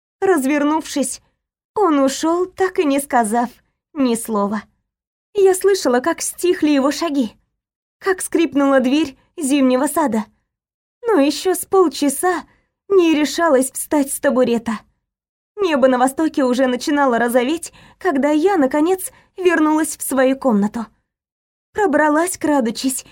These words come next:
боясь, что снова наткнусь где-нибудь на хозяина особняка.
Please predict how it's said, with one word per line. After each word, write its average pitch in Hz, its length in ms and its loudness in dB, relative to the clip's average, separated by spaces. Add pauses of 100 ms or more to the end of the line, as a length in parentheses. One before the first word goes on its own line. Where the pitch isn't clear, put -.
(320)
боясь, 302 420 2
что 302 200 -4
снова 311 460 0
наткнусь 269 460 0
где-нибудь 226 560 -2 (240)
на 381 140 0
хозяина 247 540 2
особняка. 220 520 -4